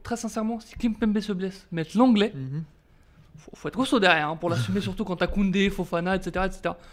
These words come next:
Speaker 1: Je pense que si Kimpembe se blesse, c'est Lucas Hernandez qui passera dans l'axe, et c'est Digne ou Ferland Mendy qui, euh, jouera, euh, titulaire à gauche. Donc en fait, pour moi, l'anglais, il a plus ce rôle, euh, un peu bâtard qu'avait Lucas Digne.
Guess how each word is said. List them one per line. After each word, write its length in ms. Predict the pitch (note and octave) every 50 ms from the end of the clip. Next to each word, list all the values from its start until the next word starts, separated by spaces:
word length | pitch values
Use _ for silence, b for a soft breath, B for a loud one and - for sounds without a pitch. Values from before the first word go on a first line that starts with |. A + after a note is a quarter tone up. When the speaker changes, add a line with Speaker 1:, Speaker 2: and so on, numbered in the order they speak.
| B B B
Speaker 1:
Je 60 | -
pense 180 | - A3 G#3+ -
que 80 | G3+
si 280 | F#3 - - F#3+ F#3 F#3
Kimpembe 420 | - - A#3+ A3 A3 A3 G3+ G#3
se 100 | G3 - F#3
blesse, 260 | G3+ C4+ - - B B B B B B B
c'est 120 | - - F3
Lucas 240 | F#3 G#3+ A#3+ A3+ -
Hernandez 360 | A#3 G#3+ G#3+ A3 G#3+ G#3 A3 G3+ G#3+
qui 80 | - E3+
passera 260 | F3 E3+ E3+ F3+ E3+
dans 100 | E3 F3
l'axe, 340 | A3+ C#4+ D4 - - - B B B B B B B B B
et 60 | - F3+
c'est 180 | - - G3
Digne 300 | E3+ E3 G3+ B3 A#3+ A#3
ou 60 | G#3+
Ferland 260 | F#3 - F3 F3 F3+ F3+
Mendy 460 | F3+ F3+ F3+ F3 F#3 G#3+ C4+ D4+ C#4+ - - _ _ _ _ - - - _ _ - - - - - -
qui, 340 | - - G#3+ A3 A3 A3
euh, 280 | F#3+ E3+ E3 D#3+ D#3+ D#3+
jouera, 440 | D#3+ D#3 E3+ F3 E3+ G3+ B3 B3+ A#3
euh, 40 | G3+
titulaire 340 | F#3 - F3+ - F#3+ G#3 G#3+
à 80 | G#3 G3+
gauche. 220 | F#3 F#3 F3+ - B B B B B B E3+
Donc 120 | E3+ E3
en 60 | G3
fait, 260 | G3+ D4 D4+ D4+ - B B B B B B
pour 160 | _ G3 F3+ G3
moi, 140 | B3 C#4+
l'anglais, 280 | C4+ A3+ F#3+ F3 G#3 C4
il 60 | B3+ G3
a 60 | F3
plus 160 | - - C4
ce 220 | - - - - G#3
rôle, 340 | F#3+ F#3 G#3 A3 A3 G3+ F3+
euh, 240 | E3 D#3 D#3 D#3+
un 80 | - F3+
peu 120 | - A#3+
bâtard 440 | G#3+ F#3 G3 F#3+ F#3+ B3 C4+ C#4 -
qu'avait 200 | - F#3+ E3+ F3
Lucas 280 | F3+ F#3+ G#3 G3+ A3+ G#3+
Digne. 360 | F#3+ A3+ A3+ G3 E3 D3 D3+